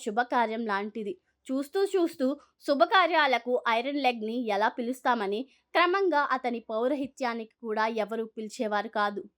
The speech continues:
ఎక్కడికెళ్ళినా అతను ఉంటే ఆ కార్యానికి మంచిది కాదని భావించేవారు. దీంతో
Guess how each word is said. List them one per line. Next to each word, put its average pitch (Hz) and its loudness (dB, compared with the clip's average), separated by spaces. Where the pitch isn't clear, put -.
ఎక్కడికెళ్ళినా 330 4
అతను 254 2
ఉంటే 285 6
ఆ 302 6
కార్యానికి 302 4
మంచిది 302 0
కాదని 240 4
భావించేవారు. 220 2
దీంతో 330 6